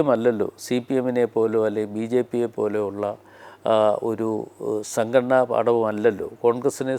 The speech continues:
സംബന്ധിച്ചിടത്തോളം ഒരു ജനാധിപത്യ വ്യവസ്ഥയെ ആർക്കും അഭിപ്രായം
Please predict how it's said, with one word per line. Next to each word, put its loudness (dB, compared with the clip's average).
സംബന്ധിച്ചിടത്തോളം -2
ഒരു 4
ജനാധിപത്യ 8
വ്യവസ്ഥയെ 2
ആർക്കും 10
അഭിപ്രായം 8